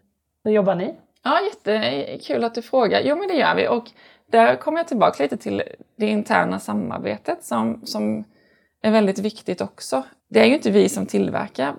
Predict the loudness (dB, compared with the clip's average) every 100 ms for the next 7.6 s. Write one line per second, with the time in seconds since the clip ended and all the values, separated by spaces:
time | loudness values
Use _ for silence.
0 | -10 -2 -2 -2 -8 -8 -8 -8 -6 -6
1 | -6 -10 -12 -10 -8 -10 _ _ _ _
2 | _ _ -6 -4 -2 -2 -4 -8 -6 -4
3 | -4 -4 -8 -12 -10 -4 -2 -2 -2 -2
4 | -4 -6 -12 _ _ _ _ -6 -2 0
5 | -2 -4 -6 -6 -4 -4 -6 -6 -8 -8
6 | -8 -8 -8 -6 -4 -4 -6 -6 -6 -8
7 | -10 -8 -10 -8 -6 -6